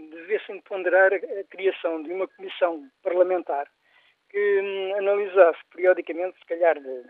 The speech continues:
três em três meses, as decisões das comissões de remunerações das empresas, quer sejam públicas, quer sejam bancos,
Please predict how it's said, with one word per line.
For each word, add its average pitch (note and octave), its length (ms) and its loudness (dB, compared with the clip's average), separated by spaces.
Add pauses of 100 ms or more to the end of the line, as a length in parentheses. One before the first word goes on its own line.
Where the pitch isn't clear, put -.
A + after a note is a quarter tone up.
três F3+ 240 0
em E3+ 100 -4
três D#3 200 -4
meses, F3 260 -4 (400)
as F3 80 -6
decisões F#3+ 800 -2
das G3 300 2
comissões G3 720 -6
de - 180 -10
remunerações F#3 800 -4 (560)
das F#3 140 0
empresas, F3+ 480 2 (380)
quer - 180 -4
sejam E3 240 -2
públicas, E3+ 640 -4
quer D#3+ 200 -12
sejam D#3+ 320 -6
bancos, E3+ 400 -4